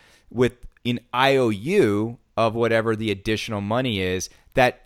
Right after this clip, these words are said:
I, I bet this is what Barry told them. "Look, give me the parts. I will give you half a million dollars now. Give me those forty games and the parts. I'm going to make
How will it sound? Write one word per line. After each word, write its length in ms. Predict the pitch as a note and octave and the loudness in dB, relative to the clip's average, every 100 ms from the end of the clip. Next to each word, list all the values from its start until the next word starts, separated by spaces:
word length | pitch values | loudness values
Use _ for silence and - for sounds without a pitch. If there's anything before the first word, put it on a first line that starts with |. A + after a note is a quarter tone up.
| _ - | _ -4
I, 140 | A#2 | -2
I 140 | - B2+ | -2 -2
bet 220 | D#3+ E3+ | 0 -2
this 120 | E3 | -4
is 80 | D3+ | -4
what 200 | D3+ B2+ | -2 0
Barry 240 | C3+ C3+ | 0 0
told 260 | B2+ D3 C#3 | -2 -4 -4
them. 180 | G#2+ A2 | -4 -4
"Look, 300 | B2+ D#2 - _ _ _ - | -4 -4 -10 _ _ _ -14
give 180 | G#2 C#3+ | -6 -4
me 60 | G#3+ | -2
the 80 | B3+ | -2
parts. 520 | E3+ C#3+ F3+ - - _ _ - - _ _ _ _ _ | 0 -2 -2 -10 -18 _ _ -20 -20 _ _ _ _ _
I 100 | A2+ | -2
will 120 | B2+ C3 | 0 -2
give 180 | D3 | -4
you 180 | C3+ C3 | -2 -2
half 280 | G2+ C#3 E3 | -2 -4 -4
a 40 | |
million 240 | F#3+ F#3 E3 | -4 -4 0
dollars 320 | C#3+ A#2+ A2 | 2 2 -2
now. 280 | G#2 D#2+ - _ _ - | -6 -8 -12 _ _ -10
Give 140 | A2 | -6
me 60 | D3 | -6
those 120 | D#3 | -6
forty 300 | - F3+ F#3+ | -4 -4 -2
games 300 | E3 D#3+ C#3+ | -4 -6 -6
and 80 | D#3 | -8
the 40 | |
parts. 400 | - B2 A2+ - - _ _ - | -2 -2 -2 -6 -20 _ _ -2
I'm 180 | C3 A#2+ | -2 -2
going 320 | C#3+ D#3 D3 | -2 -2 -4
to 120 | C#3+ | -6
make 300 | C3+ C3 A#2+ | -4 -4 -4